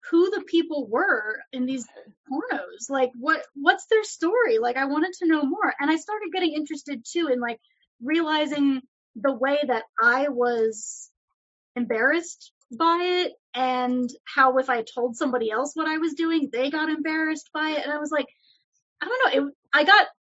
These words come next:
very curious to learn more. So I ended up spending ten years writing journalism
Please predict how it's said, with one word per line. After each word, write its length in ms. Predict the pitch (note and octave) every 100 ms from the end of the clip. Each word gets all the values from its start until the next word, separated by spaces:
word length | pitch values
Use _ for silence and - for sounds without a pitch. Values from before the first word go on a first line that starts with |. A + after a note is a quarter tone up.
| -
very 340 | A#3 D4+ D#4+
curious 500 | C#4+ C#4 C4 A#3 - - -
to 80 | A3+
learn 260 | A3 G3+
more. 180 | F#3 F#3+
So 480 | - - C4 B3 A#3+ - _ _ -
I 160 | C4 D4+
ended 320 | D4+ D#4 D4
up 260 | C#4+ C#4+ -
spending 640 | - - C4+ C#4 C#4 C4+
ten 300 | B3 D4 C#4+ C#4
years 480 | C4+ D#4+ B3 A#3+ G#3+
writing 420 | A#3 C4 B3+ A#3+
journalism 760 | A#3 D#4 F#4+ A#3 A3 A3 A3